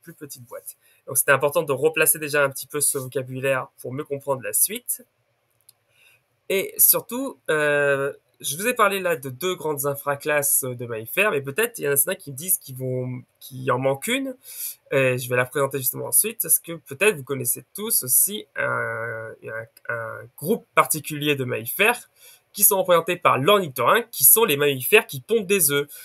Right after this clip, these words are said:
et qui appartiennent donc au, ce qu'on appelle les monotrèmes. Et alors, en fait, c'est ce que je voulais montrer ici, c'est comme je vous l'ai dit, les marsupiaux et les placentaires sont des infraclasses dans la, la hiérarchie, euh, des, euh, des, la hiérarchie de la classification.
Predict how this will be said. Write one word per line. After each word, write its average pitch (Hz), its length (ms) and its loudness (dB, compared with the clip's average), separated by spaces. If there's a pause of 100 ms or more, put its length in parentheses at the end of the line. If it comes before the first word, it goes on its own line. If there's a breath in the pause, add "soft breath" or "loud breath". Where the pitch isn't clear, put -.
(260 loud breath)
et 127 60 -8
qui 131 120 0
appartiennent 120 400 -2
donc 190 460 -8 (200)
au, 196 260 0 (240)
ce - 140 4
qu'on 135 140 -4
appelle 165 340 0
les 175 300 -2
monotrèmes. 147 720 2 (320 soft breath)
Et 131 60 2
alors, 131 160 6
en - 20 -4
fait, 226 240 2
c'est 202 200 2
ce - 80 2
que 180 60 -4
je 151 60 -6
voulais 156 160 -4
montrer 156 280 -4
ici, 220 280 2
c'est 143 160 2
comme 185 140 0
je 165 40 -2
vous 175 60 -4
l'ai 160 100 0
dit, 196 140 0
les 226 100 0
marsupiaux 165 460 2
et - 20 2
les 165 80 0
placentaires 165 640 2
sont - 420 2
des 123 320 6
infraclasses 190 800 6 (300)
dans 131 100 2
la, 113 640 0
la 113 140 0
hiérarchie, 139 760 2 (800)
euh, 123 220 2
des, 120 300 -4
euh, 110 220 -2
des, 135 200 -12
la 131 120 0
hiérarchie 139 540 0
de 127 80 -8
la 117 80 -4
classification. 131 800 0